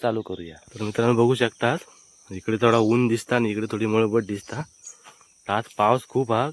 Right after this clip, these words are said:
म्हणजे आठ दिवस पाऊसच हा, त्यामुळे काय खरा नाही हा. आणि आम्ही पण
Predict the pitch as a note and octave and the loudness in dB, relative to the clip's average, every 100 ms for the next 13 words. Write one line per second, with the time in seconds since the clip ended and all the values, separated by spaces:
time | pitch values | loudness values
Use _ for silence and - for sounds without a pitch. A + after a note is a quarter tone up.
0 | - _ A#2 G2 C#3 G3+ - _ _ _ | -8 _ -8 -4 -2 -4 -10 _ _ _
1 | - - B2 A2+ G#2+ C3+ C#3+ A2+ A#2 C3+ | -20 -6 -4 -2 0 0 0 0 0 -2
2 | A2+ G#2+ D3 _ _ _ _ _ _ _ | -6 -8 -8 _ _ _ _ _ _ _
3 | _ G#2+ G#2 G#2+ A2+ G#2+ G#2 G2+ A2+ A2+ | _ -10 -6 -4 -4 -6 -6 -4 -2 -2
4 | F#2+ A2+ D3+ _ _ _ _ _ _ - | -4 -6 -10 _ _ _ _ _ _ -18
5 | - F#2+ G2 A2+ B2+ | -12 -8 -6 -4 -4